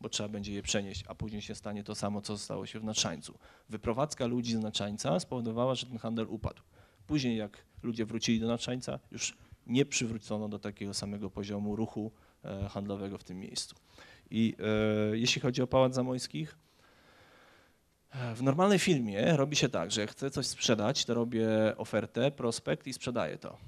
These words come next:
I, e, jeśli wiemy, że będziemy mieli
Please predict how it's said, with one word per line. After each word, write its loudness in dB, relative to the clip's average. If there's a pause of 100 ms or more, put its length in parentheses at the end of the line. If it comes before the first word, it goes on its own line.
(300)
I, -2
e, -6 (180)
jeśli 4
wiemy, 6
że 0
będziemy 0
mieli 2